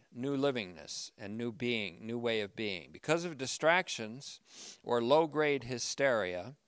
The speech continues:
or anticipation of misfortune or dread,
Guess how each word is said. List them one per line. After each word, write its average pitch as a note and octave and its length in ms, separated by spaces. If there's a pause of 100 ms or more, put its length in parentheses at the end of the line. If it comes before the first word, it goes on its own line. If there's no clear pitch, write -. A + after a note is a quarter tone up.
(460)
or B2 320
anticipation D3+ 1120
of G#2+ 180
misfortune A#2+ 880
or F#2+ 200
dread, G2 580